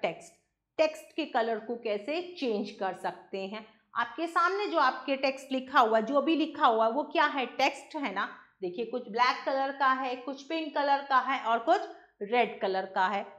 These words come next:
तो ये डिफरेंट कलर में कैसे आता है, उसके भी कुछ स्टेप हैं, चलिए फॉलो करते हैं।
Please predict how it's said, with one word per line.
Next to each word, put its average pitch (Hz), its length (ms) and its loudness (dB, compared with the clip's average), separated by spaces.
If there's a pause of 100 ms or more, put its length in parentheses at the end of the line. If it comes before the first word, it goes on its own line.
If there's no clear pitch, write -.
(140)
तो 359 60 -4
ये 381 140 0
डिफरेंट 349 500 -4
कलर 302 240 2
में 330 320 -4
कैसे 226 380 0
आता 165 340 2
है, 185 200 -2 (380)
उसके 220 300 -6
भी 339 140 -2
कुछ 359 200 -4
स्टेप 311 420 0
हैं, 370 140 4 (200)
चलिए 214 380 -2 (100)
फॉलो 208 300 2
करते 311 340 0
हैं। 339 280 -4